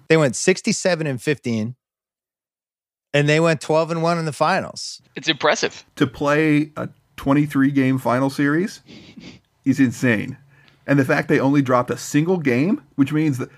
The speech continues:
Speaker 3: they, they had to have won at least five on the road in that final series. At one twenty-two thirty-one, welcome back.
Speaker 1: If you're just pulling the Bulls out of a time machine.
Speaker 3: Yes, <laughs> please, please.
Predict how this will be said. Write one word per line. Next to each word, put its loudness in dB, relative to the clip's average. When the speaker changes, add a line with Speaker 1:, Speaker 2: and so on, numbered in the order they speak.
Speaker 3:
they, 2
they 0
had 2
to 6
have 2
won 0
at -2
least 0
five -2
on 2
the 0
road 0
in 0
that 2
final 0
series. -2
At 6
one 4
twenty-two 2
thirty-one, 2
welcome -6
back. -8
Speaker 1:
If -4
you're 2
just -4
pulling 2
the 2
Bulls 2
out 6
of -2
a 2
time 0
machine. -4
Speaker 3:
Yes, 0
<laughs> 2
please, -2
please. 2